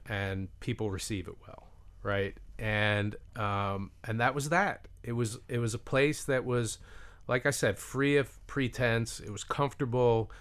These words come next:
The food was honest. Uh, it was fresh, and it told a story. And, um, and it was great, you know, to the point where,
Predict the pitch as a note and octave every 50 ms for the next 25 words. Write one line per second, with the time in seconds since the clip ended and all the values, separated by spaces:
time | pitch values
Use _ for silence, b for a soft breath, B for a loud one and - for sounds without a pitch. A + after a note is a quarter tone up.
0 | b b b b - - - - C#3 C#3 C#3 C3+ B2 A#2 G#2+ - - - A2 A2
1 | A2+ A2+ A#2 A2+ A2 - - - - - b b b b b b b b - -
2 | G#2 G#2+ G2+ - B2 A#2 G#2 - - - - - C3 B2 A#2 A2+ A2 - - -
3 | - - b b b b b - A2+ A2+ A2+ A2+ - C#3+ C#3 D3+ D#3 - - -
4 | G3 G#3 G3+ C3 F#2 F2 F2+ - b b b b b b b - - B2 A#2+ B2
5 | B2 B2 B2+ B2+ B2+ A#2+ B2+ A#2+ B2 B2 A#2+ A#2+ A#2+ A#2+ A#2 A#2 A#2+ A#2+ A2 -
6 | - - - - - - - - - - A#2 A#2+ C3 C3 D3 C#3+ - - E3 F3+
7 | A3+ A#3 - - - - b b b b b b C#3 E3 F3+ D3 B2+ C3 - -
8 | - D3 C3+ C3 - - G3+ G#3 A3 G#3+ D#3+ - B2 A#2+ A#2+ A#2 A#2 A2+ G#2+ G#2